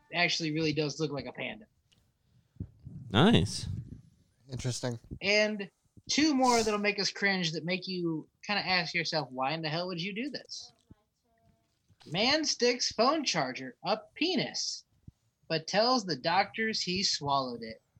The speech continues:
Speaker 2: Well, here's my thought behind that. He was really, he was trying to charge it up, you know, and, uh, he was embarrassed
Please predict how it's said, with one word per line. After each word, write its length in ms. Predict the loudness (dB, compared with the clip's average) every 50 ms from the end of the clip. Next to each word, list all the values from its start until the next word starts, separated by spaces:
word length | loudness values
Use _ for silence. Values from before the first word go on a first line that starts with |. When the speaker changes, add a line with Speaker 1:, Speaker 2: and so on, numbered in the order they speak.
| _ _ _ -20 -20 -20 _ -20 -20 -20 -20 -20 -20 -20 0 8
Speaker 2:
Well, 280 | 12 12 12 12 12
here's 160 | 12 12 12 12
my 140 | 12 10
thought 260 | 10 12 12 12 12 12
behind 400 | 10 10 10 8 8 8 8 8
that. 280 | 8 8 8 6 4 0 -10 _ _ _
He 80 | 12 12
was 160 | 12 12 12
really, 200 | 12 12 12 12 12 10 8 6 6
he 60 | 8 8
was 80 | 8
trying 360 | 12 12 12 12 12 12 12 12
to 340 | 12 12 12 12 12 10 8
charge 420 | 6 12 12 12 12 12 12 12
it 80 | 12 12
up, 280 | 12 12 12 12 8 2 -2 -4 -12 -20 -20 -20 _ _ _ _
you 100 | 8 10
know, 280 | 10 12 10 10 8 6 2 _ _ _ _ _ _ -20 -18 -12 2 6
and, 260 | 10 10 12 12 12
uh, 100 | 12 12
he 80 | 12
was 100 | 10 10
embarrassed 680 | 10 10 12 12 12 12 12 12 12 10 6 4 2 0